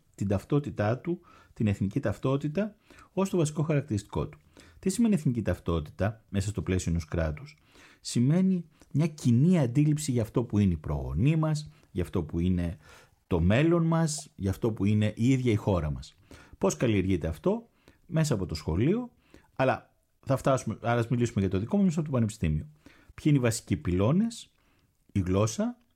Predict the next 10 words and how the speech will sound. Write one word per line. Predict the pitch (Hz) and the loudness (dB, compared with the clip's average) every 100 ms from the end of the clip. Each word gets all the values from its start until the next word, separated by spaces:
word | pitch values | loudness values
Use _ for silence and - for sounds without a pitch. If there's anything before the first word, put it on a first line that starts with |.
| _ _ _ | _ _ _
η | 98 | 0
ιστορία | 95 - 82 92 127 240 247 _ _ _ _ _ _ _ | 0 0 0 2 2 0 -6 _ _ _ _ _ _ _
και | - 208 254 285 | -2 0 0 -4
η | |
θρησκεία. | 196 180 - 101 76 - _ _ _ _ _ _ | -4 -4 -2 -2 -2 -8 _ _ _ _ _ _
Σημειώνω | - - 139 175 254 240 | -8 0 2 4 4 4
εδώ | 165 190 | 2 2
την | 175 | 4
ελληνική | 151 131 123 165 | 4 4 2 2
ιδιαιτερότητα. | 151 127 113 98 92 80 76 - | 2 2 2 2 2 0 -6 -12